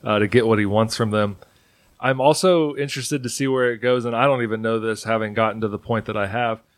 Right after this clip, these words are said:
that the ring itself is an interesting piece of this story. Like, we're introduced to it as this sort of accidental archaeological find of a deer hunter in the prologue of the story,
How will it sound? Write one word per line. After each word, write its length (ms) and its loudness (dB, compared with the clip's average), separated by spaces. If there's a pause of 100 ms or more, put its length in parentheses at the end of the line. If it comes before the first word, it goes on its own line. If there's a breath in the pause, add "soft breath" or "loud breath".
(300)
that 320 -2 (500)
the 140 -2
ring 400 0
itself 640 2
is 140 -4
an 100 -2
interesting 540 -6
piece 280 -2
of 120 0
this 160 2
story. 400 -2
Like, 180 -4
we're 120 -2
introduced 580 -2
to 140 0
it 60 0
as 220 -2
this 300 -8 (240)
sort 180 -2
of 60 -4
accidental 580 -2
archaeological 800 -2
find 500 0
of 120 0
a 40 -6
deer 320 0
hunter 540 -2 (320 soft breath)
in 200 -2
the 100 -4
prologue 500 4
of 120 -2
the 80 -4
story, 580 -2